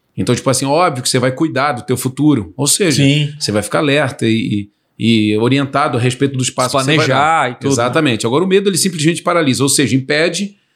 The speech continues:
Speaker 1: que a Jaque entre no elevador, entende? Isso, isso é medo,
Speaker 2: Uhum,
Speaker 1: é diferente de
Speaker 2: uhum.
Speaker 1: cuidado. Você fa-, você fez alguma, alguns comentários com relação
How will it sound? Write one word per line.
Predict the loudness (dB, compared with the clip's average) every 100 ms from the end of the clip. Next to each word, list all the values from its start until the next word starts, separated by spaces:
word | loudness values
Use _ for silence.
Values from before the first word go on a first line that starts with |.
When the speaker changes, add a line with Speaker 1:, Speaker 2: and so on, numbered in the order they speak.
| _ _
Speaker 1:
que | -2
a | -2
Jaque | 0 -2 0 0
entre | 2 0 -2
no | 0
elevador, | 0 2 2 2 0 -2 -8
entende? | -6 0 0 0 -2
Isso, | -2 -2
isso | -2 0
é |
medo, | 2 2 0 -12 _
Speaker 2:
Uhum, | 0 2
Speaker 1:
é |
diferente | 0 2 2 2 0
de | 0
Speaker 2:
uhum. |
Speaker 1:
cuidado. | 0 0 0 -2 -8 -4
Você | -2 0
fa-, | 2
você | 0 2 -2
fez | 0 0
alguma, | 2 2 2 2 0 -4 -8 -16 _ _ -8
alguns | 0 0 2
comentários | -2 0 0 0 0
com | 0
relação | 0 2 2 2 2 0